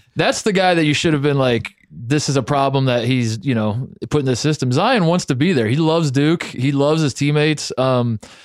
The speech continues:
everything about, we know about the guys, like, it, I, I, I just didn't understand why he became,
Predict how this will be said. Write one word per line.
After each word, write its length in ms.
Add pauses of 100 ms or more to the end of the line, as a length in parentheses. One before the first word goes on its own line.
(180)
everything 380
about, 280
we 100
know 180
about 200
the 100
guys, 320
like, 380
it, 180 (220)
I, 220 (240)
I, 220 (160)
I 40
just 180
didn't 160
understand 460
why 200
he 120
became, 640